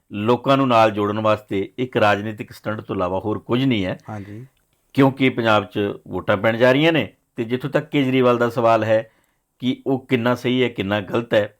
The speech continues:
Speaker 1: ਇਸ ਬਾਰੇ ਆਪਾਂ, ਕਿਉਂਕਿ ਅਦਾਲਤ ਦੇ ਵਿੱਚ ਕੇਸ ਚੱਲ ਰਿਹਾ, ਆਪਾਂ ਕੁਝ ਨਹੀਂ ਕਹਿ ਸਕਦੇ। But ਜੋ initially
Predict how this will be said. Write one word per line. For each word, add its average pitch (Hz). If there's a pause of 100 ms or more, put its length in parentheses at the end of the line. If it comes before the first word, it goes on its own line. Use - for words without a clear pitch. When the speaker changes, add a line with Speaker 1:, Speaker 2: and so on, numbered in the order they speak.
(140)
Speaker 1:
ਇਸ 107
ਬਾਰੇ 113
ਆਪਾਂ, 110
ਕਿਉਂਕਿ 120
ਅਦਾਲਤ 110
ਦੇ 110
ਵਿੱਚ 107
ਕੇਸ 104
ਚੱਲ 107
ਰਿਹਾ, 117 (360)
ਆਪਾਂ 120
ਕੁਝ 147
ਨਹੀਂ 160
ਕਹਿ 120
ਸਕਦੇ। 117 (540)
But 156 (400)
ਜੋ 151
initially 147